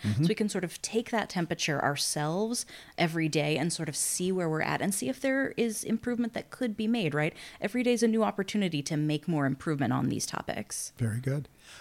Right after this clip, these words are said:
Speaker 1: Well, and you mentioned the international fellows, and I'm
Speaker 2: Mm.
Speaker 1: curious about how, uh, what is our sense of the research that's been done on how,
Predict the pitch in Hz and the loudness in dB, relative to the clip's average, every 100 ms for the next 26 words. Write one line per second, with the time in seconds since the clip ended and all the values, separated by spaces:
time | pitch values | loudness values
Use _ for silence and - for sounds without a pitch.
0 | - 202 196 208 190 196 226 240 175 156 | 2 6 6 6 6 10 8 8 8 8
1 | 143 120 - 113 - 90 87 - 127 135 | 8 6 4 0 0 -2 -2 2 4 4
2 | 190 196 - 139 123 - 170 180 180 165 | 8 8 8 4 4 4 6 8 8 6
3 | - - 123 117 117 156 151 156 180 165 | 0 2 2 2 0 -2 8 10 10 10
4 | 139 - 143 127 - - - - 117 113 | 8 8 6 6 4 2 -2 2 4 4
5 | 113 117 - - - - - 120 123 - | 2 -6 -12 -16 -18 -14 0 6 6 8
6 | 123 - 110 - 113 110 113 107 104 131 | 4 4 0 2 4 6 6 4 2 2
7 | 120 113 - - - - - - 135 131 | 4 2 0 -14 -16 -14 -2 4 8 8
8 | 127 120 | 8 4